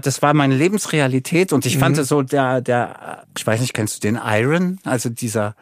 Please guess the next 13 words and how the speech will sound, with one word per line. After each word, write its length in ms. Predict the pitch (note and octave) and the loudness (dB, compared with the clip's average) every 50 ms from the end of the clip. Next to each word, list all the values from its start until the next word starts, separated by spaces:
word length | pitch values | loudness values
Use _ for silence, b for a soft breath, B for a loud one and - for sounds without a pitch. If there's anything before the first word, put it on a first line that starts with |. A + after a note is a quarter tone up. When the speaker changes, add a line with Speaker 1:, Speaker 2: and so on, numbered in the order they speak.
| B B B B B B B B B B | B B B B B B B B B B
Speaker 1:
der 120 | B2+ G#2 | -4 -2
hat 140 | A#2+ B2 - | -2 -2 -2
damals 340 | C3 B2+ A#2 A2+ A#2 - - | -2 0 0 0 -2 -2 -4
ein 180 | A#2+ C3+ A2 - | -6 -6 -6 -4
Buch, 440 | - C#3+ D#3 C#3+ C3 - - - | -4 -2 -2 -2 -4 -4 -4 -4
also 180 | C3 B2+ A2 A#2+ | -4 -2 -2 -2
da 80 | B2 A2+ | -2 0
gab's 240 | A#2+ A#2+ A#2+ - | 0 0 0 0
ja 80 | - B2+ | -2 -2
dann 180 | - A#2+ A#2 A#2 | 0 0 -2 -2
diesen 300 | A2 A2+ G#2+ A2 A2+ G#2 | -4 -4 -4 -4 -4 -4
Skandal, 720 | - - - A#2 A2 A2+ G#2+ A2+ G#2+ A2 A#2+ B2 B2 B2 | -4 -4 -2 0 0 0 0 0 0 2 2 2 2 2
weil, 180 | A#2+ A2+ G#2+ | 0 -2 -2